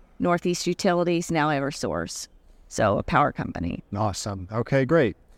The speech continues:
Speaker 2: So what we find ourselves having to deal with in the world at the moment, Charlene, as I hope you would agree,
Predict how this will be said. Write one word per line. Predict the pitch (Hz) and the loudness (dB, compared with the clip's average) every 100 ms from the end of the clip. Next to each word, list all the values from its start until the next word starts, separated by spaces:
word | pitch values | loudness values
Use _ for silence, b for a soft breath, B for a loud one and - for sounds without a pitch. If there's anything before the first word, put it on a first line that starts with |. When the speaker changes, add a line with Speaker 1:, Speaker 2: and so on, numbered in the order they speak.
| b b _ 120 | b b _ -8
Speaker 2:
So | - 160 160 147 - _ _ - | -2 0 2 0 -4 _ _ -8
what | 160 160 | 2 4
we | 156 147 | 6 4
find | 127 - 135 143 139 127 | 2 0 0 2 2 4
ourselves | 117 117 110 - 117 110 110 | 4 4 0 0 2 4 2
having | - 131 131 123 | 2 2 2 0
to | 113 | -2
deal | 92 113 113 | 0 4 4
with | 113 - | 2 0
in | 113 | 0
the | 107 | 0
world | 104 117 120 110 | 2 4 4 4
at | 110 101 | 2 0
the | 104 | 0
moment, | 107 104 101 101 85 | 0 0 0 -2 -4
Charlene, | - 110 101 101 104 | 0 2 4 2 2
as | 123 98 - | 0 0 -2
I | 92 104 90 | 0 0 0
hope | - 120 120 - | -2 0 0 2
you | 107 | 4
would | 101 | 4
agree, | 98 101 98 113 | 2 2 2 2